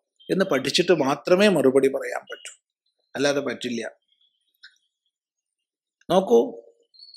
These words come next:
സന്യാസിമാര് ക്ഷേത്രോപാസകരല്ല, അതാ സത്യം.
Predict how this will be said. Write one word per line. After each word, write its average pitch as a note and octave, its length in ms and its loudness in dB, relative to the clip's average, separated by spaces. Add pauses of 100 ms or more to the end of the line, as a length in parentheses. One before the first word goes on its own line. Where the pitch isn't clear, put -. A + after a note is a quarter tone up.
(2000)
സന്യാസിമാര് A#3 760 6
ക്ഷേത്രോപാസകരല്ല, F#3 1040 4
അതാ - 320 -4
സത്യം. - 400 -2